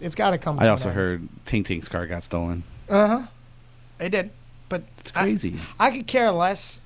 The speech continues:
Speaker 1: about the person, but at the same time, it's, it, that,
Speaker 2: It's a
Speaker 1: that
Speaker 2: shitty
Speaker 1: whole,
Speaker 2: situation.
Speaker 1: yeah, the whole stealing of cars and everything. And the worst part about it is they're, they're joyriding them cars, and then they just leave them on the side of the road. They're not
Speaker 2: Well,
Speaker 1: doing anything with them
Speaker 2: when they're,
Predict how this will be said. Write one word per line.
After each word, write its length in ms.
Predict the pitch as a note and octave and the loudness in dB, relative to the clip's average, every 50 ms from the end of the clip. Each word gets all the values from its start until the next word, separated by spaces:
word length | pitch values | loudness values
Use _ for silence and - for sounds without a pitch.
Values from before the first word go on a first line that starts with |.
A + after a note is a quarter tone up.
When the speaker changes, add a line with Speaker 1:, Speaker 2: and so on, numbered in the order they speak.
| - - - | -18 -14 -8
Speaker 1:
about 340 | E3+ D#3 E3+ D#3 C#3+ C3+ - | -4 -2 0 0 -2 -4 -8
the 80 | C#3+ | -8
person, 500 | B2+ - F#3+ F#3+ F#3 - - G#3 F#3+ F3 | -2 0 0 0 0 0 -2 -2 -2 0
but 120 | D#3+ E3+ E3 | 0 0 -2
at 100 | D#3+ - | -2 -4
the 60 | - | -2
same 260 | - - F3+ E3+ D#3 | -2 0 0 0 0
time, 360 | B2+ F3+ D#3+ D#3 C#3+ C#3 C#3+ | 0 0 0 0 0 -2 -6
it's, 220 | D3 - - - - - | -8 -8 -8 -8 -4 -4
it, 220 | F#3 E3+ - - | -4 -4 -4 0
that, 320 | E3+ E3 E3 A3 A#3+ A#3 - | 2 2 4 2 2 0 -2
Speaker 2:
It's 140 | A2+ - | -2 2
a 40 | F#3 | 2
Speaker 1:
that 100 | F3+ F3+ | 2 4
Speaker 2:
shitty 20 | E3 | 6
Speaker 1:
whole, 160 | G3+ G3 F#3 | 6 6 4
Speaker 2:
situation. 360 | E3 F#2 E2+ - - E2 - - - | 4 0 -2 -6 -8 -10 -10 -6 -2
Speaker 1:
yeah, 260 | F3 F3 D#3 C#3 C3 D3+ | 2 2 2 2 0 -2
the 140 | D#3+ E3+ E3+ | -2 0 2
whole 200 | E3 G#3+ G#3+ F#3+ | 4 4 4 4
stealing 360 | - - G3 F3+ F3 F3+ F3 | 2 0 0 2 2 2 0
of 100 | E3 C3+ - | -2 -2 0
cars 300 | - E3 E3 E3+ E3+ D#3+ | 2 4 4 4 2 2
and 80 | F3+ F3+ | 0 -2
everything. 240 | F3 F3 F3+ F3 - - - - - - - | -2 -4 -6 -8 -12 -14 -18 -20 -12 -4 2
And 120 | A3 A3 | 4 4
the 60 | A3+ | 4
worst 340 | G#3 A3 C#4 D4+ E4 - - | 4 6 4 4 4 2 0
part 200 | - C#4 B3+ A3+ | 0 0 0 0
about 320 | G3+ D#3 F#3 F#3+ G3+ G3 F3 | 0 -2 0 0 0 0 0
it 100 | E3+ D#3+ | -2 -6
is 180 | D#3 D3+ C#3 | -8 -8 -6
they're, 260 | C3 F#3 F3+ F3+ F3 D3+ C3+ C#3+ | -4 -2 -2 -2 -2 -6 -6 -2
they're 180 | F#3+ G3 G3 | -2 -2 -2
joyriding 920 | F3 C#3 C3+ E3+ F#3 G#3+ A3+ A3 G3+ G#3+ G#3 A3 A3+ A3 A3+ A3+ A3+ A3 | -2 -4 -6 -2 0 2 2 2 2 2 2 2 2 0 -2 -4 -4 -4
them 200 | A3 A3 A3 A3+ | -6 -6 -6 -4
cars, 440 | - A#3 A#3+ A#3 A#3+ A#3+ - - - - - - - - - | -2 -2 0 0 -2 -2 -6 -8 -12 -14 -18 -20 -20 -16 -10
and 140 | - G3 G#3 | -6 -2 -2
then 100 | A3 G#3+ | 0 0
they 80 | G#3 | 0
just 160 | G3 E3 E3 F3 | -2 -2 -4 -4
leave 140 | F#3 F3+ | -4 -4
them 100 | E3+ E3+ | -4 -6
on 80 | D#3+ D#3 | -6 -4
the 40 | - | -4
side 180 | - F3 D3+ C#3 | -2 -2 -2 -4
of 60 | C#3 | -4
the 80 | C3+ C3 | -6 -8
road. 220 | C3 B2 A#2+ B2 | -8 -8 -6 -4
They're 120 | D#3+ G3+ | -2 0
not 220 | A#3+ D#4 E4+ D#4+ G#3 | 4 4 4 4 4
Speaker 2:
Well, 140 | A3+ D#4+ F4 | 4 4 4
Speaker 1:
doing 180 | F4 C4+ G#3 | 4 2 0
anything 340 | F3 D#3+ D#3+ C#3 D3 D3 C#3+ | 0 -2 -2 -6 -8 -8 -6
with 160 | C#3 C3 C3 | -6 -8 -8
them 160 | - B2 C3 B2+ | -8 -8 -2 2
Speaker 2:
when 180 | A#2 A2+ A2 | 4 4 6
they're, 100 | G#2 G#2 | 4 2